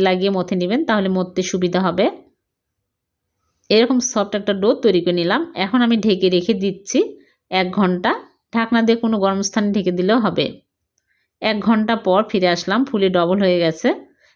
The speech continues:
এখন আমি হাত দিয়ে বাতাস বের করে দিচ্ছি।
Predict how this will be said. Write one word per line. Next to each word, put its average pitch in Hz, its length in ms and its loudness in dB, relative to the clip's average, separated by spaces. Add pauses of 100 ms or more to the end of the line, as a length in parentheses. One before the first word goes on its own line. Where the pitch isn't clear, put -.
(140)
এখন 220 260 2
আমি 262 160 4
হাত 208 280 0
দিয়ে 262 200 2
বাতাস 185 320 -2
বের 175 220 2
করে 180 180 0
দিচ্ছি। 165 400 -4